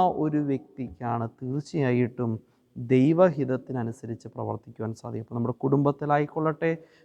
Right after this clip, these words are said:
നമ്മുടെ സമൂഹത്തിലായിക്കൊള്ളട്ടെ, നമ്മുടെ ഇടവകളിലായിക്കൊള്ളട്ടെ, ദൈവം തമ്പുരാൻ പറയുന്നൊരു കാര്യമുണ്ട്, "എൻ്റെ സഹോദരനും സഹോദരിയും മാതാവുമായി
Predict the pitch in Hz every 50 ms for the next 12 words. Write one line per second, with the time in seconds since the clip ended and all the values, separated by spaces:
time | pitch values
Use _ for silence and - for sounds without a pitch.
0 | _ - 120 131 127 127 - - 170 190 214 233 214 220 208 - 185 175 165 160
1 | 160 143 - 156 147 143 143 120 - 131 131 127 - - - - - - 127 131
2 | 131 139 143 151 160 160 156 151 147 147 143 139 135 135 135 - - 127 127 123
3 | 123 120 - 123 117 110 104 107 113 123 127 131 131 131 143 143 139 139 147 151
4 | 147 143 143 147 147 147 139 147 139 147 156 165 160 151 151 147 143 143 139 123
5 | - - - - - - - 131 139 156 151 151 - 175 170 147 165 170 175 180
6 | 180 175 180 175 175 175 175 180 175 175 - 180 160 160 165 170 180 180 175 180
7 | 175 165 165 175 175 175 170 170 170 170 165 170 170 170 170 165 170 175 175 175
8 | 180 165 160 170 175 175 175